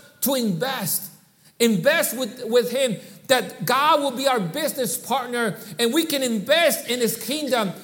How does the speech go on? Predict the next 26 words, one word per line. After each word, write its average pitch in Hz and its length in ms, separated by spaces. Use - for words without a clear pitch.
and 277 180
invest 269 600
in 247 120
his 202 200
work, 277 600
invest 262 760
in 233 200
missions, 247 540
so 269 120
the 254 100
gospel 277 540
can 254 200
be 247 80
spread, 269 600
uh, 240 80
to 269 280
every 339 340
creature, 247 580
that 254 120
every 330 280
creature, 254 560
every 294 260
person 285 420
in 262 60
this 226 160
world 285 440